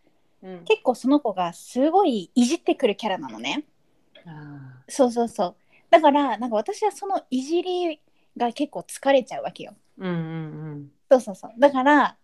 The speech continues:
Speaker 2: まあ、みんなたくさんいたとしても、ちょっと、うんだし、
Speaker 1: うん。
Speaker 2: 二人ってなってもなんか、うんだし。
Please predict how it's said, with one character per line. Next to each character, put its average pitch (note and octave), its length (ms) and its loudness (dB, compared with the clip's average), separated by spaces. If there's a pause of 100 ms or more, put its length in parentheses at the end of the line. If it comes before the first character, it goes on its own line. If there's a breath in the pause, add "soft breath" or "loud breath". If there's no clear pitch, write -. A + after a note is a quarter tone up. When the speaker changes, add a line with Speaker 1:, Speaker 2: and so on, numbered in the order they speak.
Speaker 2:
ま F#4 120 -2
あ、 E4 280 -2
み C#4 60 -6
ん F#4+ 40 0
な C5+ 40 4 (380)
た F#4+ 100 -6
く - 100 -18
さ - 160 -4
ん F#4 180 -8
い E4+ 60 -6
た A#4 140 0
と F#4 140 0
し - 120 -12
て F#4 120 2
も、 D#4 420 2 (360)
ち - 100 -8
ょ - 20 0
っ - 140 -6
と、 - 160 -2
う C4+ 60 0
ん C4+ 180 2
だ G#3 140 -2
し、 A#3 360 -8 (440)
Speaker 1:
う G#3+ 40 -12
ん。 - 40 -4
Speaker 2:
二 F#3+ 160 6
人 E3 80 -4
っ - 20 -14
て C#4+ 100 -2
な C4+ 100 0
っ B3 60 -14
て A#3+ 80 -4
も G#3+ 140 -8
な A#3 100 -2
ん A3+ 40 -6
か、 G3 200 0
う B3+ 120 -2
ん A#3+ 160 0
だ G#3+ 120 -2
し。 G3 400 -6